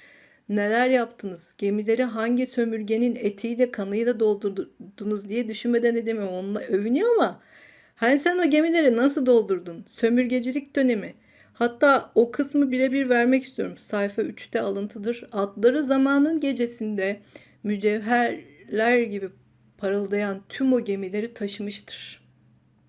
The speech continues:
Times'tan bahsediyor.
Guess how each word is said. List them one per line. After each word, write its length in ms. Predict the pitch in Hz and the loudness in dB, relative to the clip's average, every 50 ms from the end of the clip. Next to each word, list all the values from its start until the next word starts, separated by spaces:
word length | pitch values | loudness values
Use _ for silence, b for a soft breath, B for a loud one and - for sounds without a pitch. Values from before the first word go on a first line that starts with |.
| _ _ _ _ _ _ _ _ _ _ _ _ _ _ _ _ _ _ _ _ _ _ _ _ _ _ _ _ _ - | _ _ _ _ _ _ _ _ _ _ _ _ _ _ _ _ _ _ _ _ _ _ _ _ _ _ _ _ _ -10
Times'tan 600 | - 208 202 202 202 202 - 220 214 220 214 208 | -6 -4 -4 -4 -6 -6 -6 -4 -4 -4 -4 -6
bahsediyor. 600 | - 165 156 - - 175 160 170 170 180 226 | -10 -10 -10 -12 -12 -10 -10 -10 -10 -10 -12